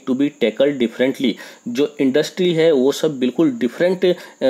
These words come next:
उसमें जो problem आई है बिल्कुल अलग है और उसको अलग तरह से देखना चाहिए और अलग तरह से उसकी problem को solve करना चाहिए।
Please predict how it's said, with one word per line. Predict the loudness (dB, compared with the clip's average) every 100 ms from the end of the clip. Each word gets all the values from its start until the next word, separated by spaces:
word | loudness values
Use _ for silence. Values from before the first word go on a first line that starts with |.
| 4 4 2 0 -6 -10 -6
उसमें | -4 0
जो | 0
problem | 2 4 4 4
आई | 2 0
है |
बिल्कुल | 0 0 0 0 0
अलग | 2 2 2
है | 2 4
और | 4 2
उसको | 0 0 -2
अलग | 0 2 0
तरह | 2 2
से | 2 0
देखना | -2 -2 0 -2
चाहिए | 0 0 2 2
और | 2 4
अलग | 2 2
तरह | 2 0
से | 2 0
उसकी | 0 -2 -4 -4 -12 -16 -2
problem | 2 4 2
को | 0 -2
solve | -2 0 0
करना | 0 -2 -2
चाहिए। | -2 -2 0 0 0